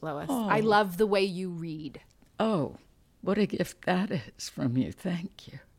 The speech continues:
Speaker 2: And then, as you worked on the script with director Amanda Watkins and the composer Brandon Bush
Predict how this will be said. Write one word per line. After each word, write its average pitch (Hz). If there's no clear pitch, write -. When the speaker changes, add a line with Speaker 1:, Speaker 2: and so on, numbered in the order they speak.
Speaker 2:
And 170
then, 156
as 139
you 147
worked 143
on 139
the 131
script -
with 139
director 131
Amanda 135
Watkins 135
and 147
the 160
composer 131
Brandon 131
Bush -